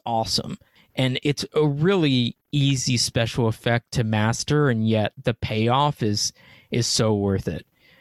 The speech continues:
So we see the zombies coming out of the T V and, like, shuffling through the house. And then it switches to the next day,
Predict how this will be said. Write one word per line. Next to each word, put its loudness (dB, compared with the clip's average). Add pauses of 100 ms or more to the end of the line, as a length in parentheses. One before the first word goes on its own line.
(640)
So 2
we 0
see 0
the 2
zombies 2
coming 2
out 4
of -2
the -2
T 0
V 2
and, 0
like, 0
shuffling 0
through -2
the -2
house. -2 (760)
And 2
then 4
it 0
switches 0
to -2
the 0
next 0
day, -2